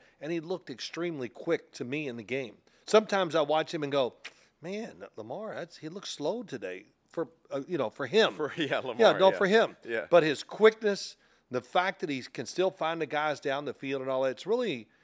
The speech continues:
Speaker 1: you know, he's becoming a better passer, a better quarterback,
Speaker 2: Mm-hmm.
Speaker 1: kinda every single year, which is really cool.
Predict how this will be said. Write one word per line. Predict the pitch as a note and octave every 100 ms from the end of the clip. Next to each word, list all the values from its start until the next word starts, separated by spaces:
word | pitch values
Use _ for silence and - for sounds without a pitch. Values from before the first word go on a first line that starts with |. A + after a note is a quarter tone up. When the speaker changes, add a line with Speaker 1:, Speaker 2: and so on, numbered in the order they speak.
| _ _
Speaker 1:
you | D#3+
know, | C3+
he's | D3+ G#3
becoming | G3+ - G3 F3
a |
better | A2+ E3 F3+ G#3+
passer, | E3 C#3+ C3+ - C#3
a | B2+
better | F#2 - C#3+ E3
quarterback, | D3 - F3+ F3 A#2+ A2+ G#2 - _ _ _ G#2
Speaker 2:
Mm-hmm. | G#2+ F#2
Speaker 1:
kinda | - D#3 C3+
every | C#3+ C#3 B2+
single | D3+ B2+ B2
year, | B2
which | G#2 G#2
is | G2+ A#2+
really | G#2
cool. | - G2